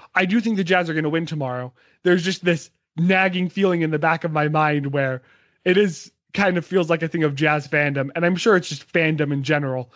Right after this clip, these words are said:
where whenever your team needs to win a game, they don't do it. And it would have been so nice had we picked up a W against Golden State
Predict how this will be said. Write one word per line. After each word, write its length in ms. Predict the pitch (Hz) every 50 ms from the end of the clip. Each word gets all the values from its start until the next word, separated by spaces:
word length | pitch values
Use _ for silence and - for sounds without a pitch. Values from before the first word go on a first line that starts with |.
| - - _ _ _
where 160 | - 170 175 170
whenever 340 | 175 175 180 185 185 180
your 200 | 196 175 175 175
team 360 | 165 - 180 180 156 139 143 -
needs 480 | - 156 160 175 190 196 185 165 - -
to 100 | - 185
win 160 | 170 170 170
a 80 | 165 151
game, 540 | 139 156 151 147 143 135 127 127 117 110 - _ _ _ _ _ -
they 300 | 151 165 156 151 135 117 - _ _ -
don't 360 | 190 180 170 160 151 156 143
do 200 | 147 151 143 139
it. 120 | 131 - _
And 100 | 156 165
it 60 | 165 170
would 120 | 170 170
have 100 | 160 151
been 160 | 151 147 147
so 360 | 139 - - - 196 196 190
nice 280 | 180 175 165 160 151 -
had 160 | 156 156 151
we 80 | 147 139
picked 260 | - 165 147 - -
up 120 | 151 135
a 60 | 143 139
W 440 | 147 143 135 143 139 143 139 139
against 340 | 143 143 139 143 139 139 -
Golden 300 | - 147 143 139 139 139
State 360 | 135 - - 143 139 139 -